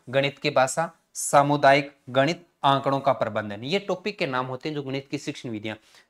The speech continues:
जिनको अभी बीएड, बीएसटी से चल रहे हैं, आप विधियां पढ़ते रहते हैं, आप साइको का पोर्शन बहुत पढ़ते हैं अपनी किताबों के अंदर, बस उन्हीं से ही अपने को इसको छोटे तरीके से ऑब्जेक्टिव रूप में पढ़ना शुरू करेंगे अच्छे तरीके से। प्रत्येक सब्जेक्ट की अलग-अलग विषय वस्तु होती है, अलग-अलग प्रकृति होती है, तो शिक्षण विधियों में भी थोड़ा सा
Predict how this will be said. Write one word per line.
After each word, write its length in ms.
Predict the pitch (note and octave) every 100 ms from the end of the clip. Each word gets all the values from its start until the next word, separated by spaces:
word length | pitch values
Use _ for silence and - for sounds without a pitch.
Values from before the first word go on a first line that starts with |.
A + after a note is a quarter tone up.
| _
जिनको 460 | D#3 E3+ E3+ F#3 F3+ - - -
अभी 260 | C3+ D3
बीएड, 320 | D3+ C#3 D3+ C#3
बीएसटी 320 | C#3 C#3 D3
से 140 | D3
चल 180 | A#2+ B2
रहे 120 | C3
हैं, 60 | D#3
आप 260 | C#3 C3+
विधियां 400 | B2+ B2 B2+ D3+
पढ़ते 340 | D3+ A#2 - C3+
रहते 280 | A#2+ A#2 C3
हैं, 100 | D3
आप 140 | B2+
साइको 320 | - A2+ C#3
का 120 | B2+
पोर्शन 360 | A#2+ B2 A#2+ B2
बहुत 260 | A2 C#3+ -
पढ़ते 220 | G#2+ A#2+
हैं 80 | A#2
अपनी 160 | B2
किताबों 420 | A2+ A#2 A2+ B2+
के 100 | A#2+
अंदर, 220 | B2 C3+ F3 _ _ -
बस 160 | F#3 E3
उन्हीं 200 | E3+ G3+
से 160 | A3+
ही 180 | F#3+ G#3
अपने 280 | D3+ - C#3
को 140 | D#3+
इसको 240 | D3 - D#3+
छोटे 300 | - C3 D#3+
तरीके 380 | D3+ B2+ C3+
से 200 | C3 E3+ -
ऑब्जेक्टिव 440 | C3+ C#3+ D3+ F#3+
रूप 160 | D3 B2
में 140 | C3
पढ़ना 280 | C3+ G#2+ A2+
शुरू 220 | - A#2+
करेंगे 300 | A2 A2 B2
अच्छे 260 | C#3 - -
तरीके 320 | - B2+ D3+
से। 240 | D3 G3 - _ _
प्रत्येक 300 | E3+ - G#3
सब्जेक्ट 460 | G#3 C#3 A#2+ B2 -
की 80 | F#3+
अलग-अलग 520 | - E3+ F#3 E3+ D3
विषय 300 | C3 C#3+ D3
वस्तु 340 | C3+ - D#3
होती 240 | D3 D3 F3
है, 120 | -
अलग-अलग 380 | C#3+ D3 D3 D3
प्रकृति 420 | C#3 - C#3 -
होती 220 | E3+ E3+
है, 60 | F#3
तो 80 | E3
शिक्षण 300 | - F3 E3+
विधियों 260 | C#3 C3+
में 140 | C3 C#3+
भी 80 | F3
थोड़ा 260 | - A2
सा 260 | A2 F3